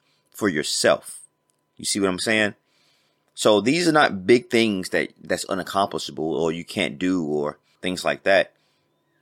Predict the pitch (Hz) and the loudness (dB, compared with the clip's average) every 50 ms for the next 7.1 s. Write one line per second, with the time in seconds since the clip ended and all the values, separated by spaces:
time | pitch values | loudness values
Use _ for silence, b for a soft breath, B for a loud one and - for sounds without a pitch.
0 | _ - 98 120 - - 120 120 120 - 107 101 92 _ _ _ _ _ - - | _ -4 -2 0 2 4 2 2 2 -2 -6 -8 -8 _ _ _ _ _ -8 -6
1 | 98 90 90 80 - 78 90 101 104 104 - _ - - - - 123 127 104 82 | -4 -4 -4 -6 -8 -4 2 2 2 2 2 _ -16 -12 -4 0 2 4 4 2
2 | 80 78 80 - - 85 87 85 101 98 80 87 87 87 85 - - - 98 85 | 0 -2 -6 -8 -10 -10 -4 -2 -2 -2 -2 -4 -6 -6 -6 -8 -4 -2 0 0
3 | 76 - - _ _ _ _ _ _ _ _ _ _ _ _ _ _ _ - - | 0 -2 -6 _ _ _ _ _ _ _ _ _ _ _ _ _ _ _ -8 -6
4 | 95 87 71 69 - - - 113 104 92 90 - - - 76 78 120 139 165 127 | -4 -4 -4 -4 -6 0 0 0 0 0 -2 -6 -10 -10 -2 2 4 4 4 2
5 | 85 62 - _ _ _ _ _ _ _ _ _ _ _ - 139 156 175 165 127 | 2 -2 -6 _ _ _ _ _ _ _ _ _ _ _ 0 2 2 4 2 2
6 | 78 64 - - _ _ _ _ _ _ _ _ _ _ _ - - 104 107 123 | 0 -2 -8 -14 _ _ _ _ _ _ _ _ _ _ _ -2 2 2 2 2
7 | 127 | 0